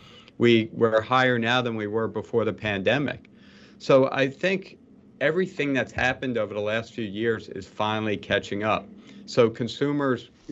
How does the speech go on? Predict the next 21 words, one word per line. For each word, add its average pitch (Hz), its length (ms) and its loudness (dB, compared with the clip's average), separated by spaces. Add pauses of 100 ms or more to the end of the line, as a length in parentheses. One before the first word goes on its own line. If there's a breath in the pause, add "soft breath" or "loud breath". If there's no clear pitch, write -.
(140)
got 120 240 2
basically 123 400 -2 (260)
dumped, 123 420 -2
money 135 300 0
got 107 260 2
dumped 110 300 -2
on 95 140 -2
them, 92 280 -4 (280 soft breath)
and 110 120 -2
they 110 100 2
didn't 117 200 0
have 110 200 2
anywhere 110 340 0
to 101 60 -2
spend 101 420 0
it, 123 180 -2
so 123 160 -2
they 113 120 2
saved 131 380 0
it. - 140 -12 (680 soft breath)
And 113 640 0